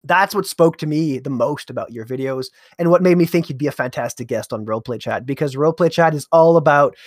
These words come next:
dissecting things and, and think about the philosophies behind why we do certain things in the, in, you know, in our hobby of ours. So let's, uh, let's dive right into the topic at hand. Um,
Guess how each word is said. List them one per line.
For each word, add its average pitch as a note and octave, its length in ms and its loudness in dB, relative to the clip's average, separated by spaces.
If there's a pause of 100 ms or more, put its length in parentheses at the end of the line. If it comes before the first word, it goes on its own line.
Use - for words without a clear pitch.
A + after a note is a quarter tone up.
(220)
dissecting D#3 600 0
things C3+ 480 -8 (200)
and, B2+ 200 -12
and C3+ 160 -10
think D#3+ 240 -8
about D3+ 400 0 (360)
the D#3+ 80 0
philosophies C#3 840 -2
behind B2+ 580 -4 (200)
why B2 600 -2
we A#2 120 -10
do A#2 180 -10
certain A#2 300 -10
things B2+ 480 -8 (200)
in C#3+ 180 -2
the, B2 200 -4
in, B2 320 -2
you D3+ 80 -4
know, C3 360 0
in C3+ 120 -4
our B2 120 2
hobby A#2+ 360 -4
of - 80 -10
ours. - 280 -8
So F#3 420 4 (180)
let's, F#3 340 0
uh, G3+ 340 6
let's F3+ 440 -2
dive D#3+ 460 2
right D3+ 400 -2
into D#3 320 -8
the C3+ 100 -10
topic C#3+ 400 -8
at A#2+ 80 -10
hand. B2+ 380 -12 (680)
Um, F#3 360 2